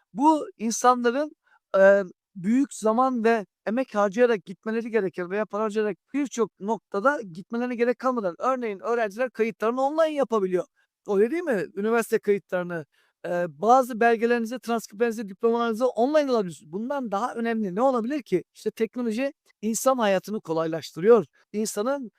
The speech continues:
kendilerine daha fazla zaman ayırabilmesi için bu, e, kaliteli hayatın bir unsuru olarak teknolojiyi ön planda tutacak uygulamalar gerçek. Biz Y B S olarak bunları yapan kişileriz işte. Bu E-Devlet'in başta bütün olaylarında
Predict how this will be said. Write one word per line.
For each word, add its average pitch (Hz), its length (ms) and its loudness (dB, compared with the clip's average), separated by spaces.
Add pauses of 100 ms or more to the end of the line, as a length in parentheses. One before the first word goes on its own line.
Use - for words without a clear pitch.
(180)
kendilerine 214 600 0
daha 214 180 6
fazla 208 320 -2
zaman 196 280 0
ayırabilmesi 202 560 -2
için 240 400 -6 (140)
bu, 240 540 -4
e, 190 60 -4 (200)
kaliteli 233 400 0
hayatın 226 640 2
bir 214 120 -4
unsuru 214 320 0
olarak 226 240 2
teknolojiyi 190 500 -10
ön 233 180 -4
planda 208 300 -4
tutacak 202 340 -8
uygulamalar 190 540 2
gerçek. 196 360 -6
Biz 202 140 -14
Y 202 220 2
B 247 60 -4
S 277 140 -8
olarak 285 140 -10
bunları 226 300 -4
yapan 294 320 -2
kişileriz 196 400 0
işte. 160 300 -6 (340)
Bu 254 180 -2
E-Devlet'in 226 680 4
başta 202 300 -2
bütün 320 160 -10
olaylarında 233 580 0